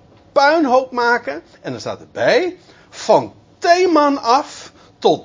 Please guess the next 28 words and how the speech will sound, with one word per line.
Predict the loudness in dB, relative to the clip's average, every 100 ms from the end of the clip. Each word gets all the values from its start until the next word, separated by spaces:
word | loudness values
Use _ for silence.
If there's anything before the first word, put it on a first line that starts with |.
| -8
Dedan | 0 2 2 0 0 2 2 -2 -8
toe. | -2 -2 -2 -14 _ _ _ _ _ _ _ _ _ _ _ _ _ _ _ _
Nou | -6 -4
zegt | -2 -2 0
dat | 0 -2 -4 _
ons | -8 -8 -6
niet | -8 -6
zo | -6
heel | -2 -2 -2
erg | -6 -6
veel. | -10 -10 -10
Ik | -16
bedoel, | -12 -10 -6
Amsterdam | -8 -8 -6 0 0 0
en | -8
Emmeloord | -8 -8 -2 0 0 -4
en, | -10 -12 -14
en, | -14 -16 -14
en | -14 -12 -10
Urk | -6 -6 -6
en | -8
zo, | -6 -6
ja, | -6 -6
dat | -6 -6
begrijpen | -2 -2 -2
we | -12
nog | -14
wel. | -14 -14